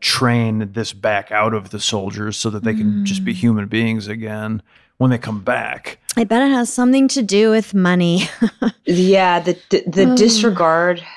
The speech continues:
Speaker 3: for veterans in this country is,
Speaker 2: Oh my
Speaker 3: is
Speaker 2: God.
Speaker 3: appalling. Did, did you guys see that, um,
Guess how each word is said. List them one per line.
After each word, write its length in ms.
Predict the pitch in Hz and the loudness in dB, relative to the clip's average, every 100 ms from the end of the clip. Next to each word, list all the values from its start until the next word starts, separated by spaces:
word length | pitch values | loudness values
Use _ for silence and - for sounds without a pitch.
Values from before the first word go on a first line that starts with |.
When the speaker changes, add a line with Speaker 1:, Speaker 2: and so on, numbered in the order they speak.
| _ | _
Speaker 3:
for 240 | - 175 156 | 0 2 2
veterans 540 | 147 139 151 147 139 | 2 2 0 -2 -2
in 60 | 147 | -4
this 120 | 139 | -4
country 540 | - 131 - 151 151 | -2 -2 0 0 2
is, 200 | - 139 135 | 0 2 2
Speaker 2:
Oh 260 | 220 196 | 2 2
my 120 | 175 | 0
Speaker 3:
is 160 | 175 - | 0 0
Speaker 2:
God. 160 | 185 185 | 0 -2
Speaker 3:
appalling. 760 | - - 139 139 127 127 - - - - _ _ _ | -2 0 2 2 0 -4 -8 -18 -20 -20 _ _ _
Did, 240 | - 214 - | 0 0 0
did 160 | 220 202 | 0 2
you 80 | |
guys 220 | 277 359 - | 2 2 2
see 160 | 330 | 2
that, 280 | 285 202 - | 2 0 -2
um, 400 | 151 131 123 | -4 -2 -4